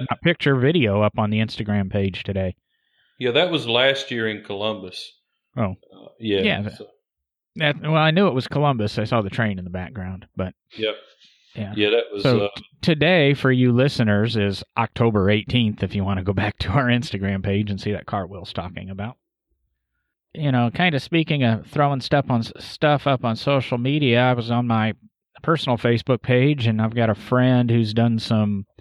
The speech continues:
Speaker 1: sheet metal work for the museum in the past named Steve Hall. And for the life of me, I am drawing a blank on the name of his shop tonight and knew it all day long.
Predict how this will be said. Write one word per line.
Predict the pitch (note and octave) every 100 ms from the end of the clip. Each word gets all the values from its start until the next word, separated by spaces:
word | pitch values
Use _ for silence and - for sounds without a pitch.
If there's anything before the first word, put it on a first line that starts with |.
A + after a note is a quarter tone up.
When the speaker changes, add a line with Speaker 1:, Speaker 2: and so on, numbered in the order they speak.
| _ _ -
Speaker 1:
sheet | - D#3+
metal | A#2 B2 B2
work | A#2+ A#2+ -
for | - A2
the |
museum | G#2+ A2 A2 B2+ A#2
in | G#2
the | G2+
past | - C#3 A#2 A2+ -
named | G#2+ G#2
Steve | - A#2 A2
Hall. | - B2 A#2+ A2 A2 - _ _ _ _ _ -
And | A#2 A2 G#2+ G#2 G2+ -
for | A2 G#2+
the | G#2 G2+
life | A2 A2+ B2+ E3 -
of | A2
me, | G#2+ G#2+ A2+
I | G#2
am | G#2 G2
drawing | A2+ B2 A#2+
a | F#2+
blank | A2+ A#2+ A2+ G#2
on | G2+
the |
name | G2 G#2 G2+
of | F#2
his | F2+
shop | - A2+ G#2 -
tonight | G2 F#2 G#2+ F#2+
and | G2
knew | G#2+
it | G2+
all | G2
day | G2+ G2+ G2
long. | G#2+ A2 G2+ G#2